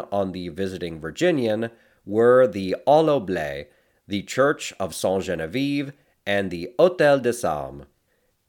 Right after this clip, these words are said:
Today serving as the Bourse de Commerce, the Homme Oblate was originally a large-scale building for exchanging grains. Yet, the building's use of flowing arches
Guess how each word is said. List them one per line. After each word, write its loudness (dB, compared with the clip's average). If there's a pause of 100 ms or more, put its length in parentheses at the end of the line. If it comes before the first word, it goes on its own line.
(120)
Today 2
serving 0
as 0
the -6
Bourse -2
de -6
Commerce, 0 (380)
the -4
Homme 2
Oblate 2
was 0
originally 0
a -4
large-scale 0
building 2 (120)
for 0
exchanging -4
grains. -2 (480)
Yet, 2 (160)
the 2
building's 2
use -4
of -8
flowing 2
arches -2